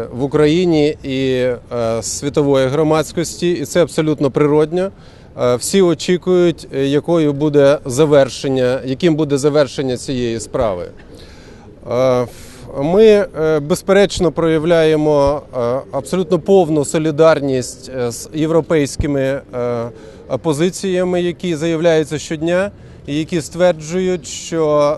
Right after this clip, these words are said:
за політичні рішення і дії не може наступати кримінальна відповідальність.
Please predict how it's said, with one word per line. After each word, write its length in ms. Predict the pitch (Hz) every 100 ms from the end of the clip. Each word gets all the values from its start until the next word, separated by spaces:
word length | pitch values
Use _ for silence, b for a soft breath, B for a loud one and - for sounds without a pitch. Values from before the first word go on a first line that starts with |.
| 139
за 220 | 123 180
політичні 680 | 156 165 156 180 165 170 151
рішення 380 | 160 - 147
і 120 | 143 143
дії 420 | 156 180 185 185 B -
не 120 | 170
може 260 | 175 160 156
наступати 540 | 147 - 143 156 151
кримінальна 540 | 139 143 143 139 131
відповідальність. 1000 | 120 120 135 120 117 107 92 90 - -